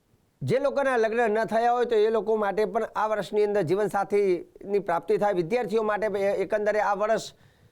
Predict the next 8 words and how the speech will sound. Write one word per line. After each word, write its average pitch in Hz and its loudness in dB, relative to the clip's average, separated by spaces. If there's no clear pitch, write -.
સારું 226 -2
છે. 247 0
વિદેશને 233 0
લઈને 226 0
એકંદરે 220 0
સારા 208 -2
સમાચાર 202 -2
મળે. 214 0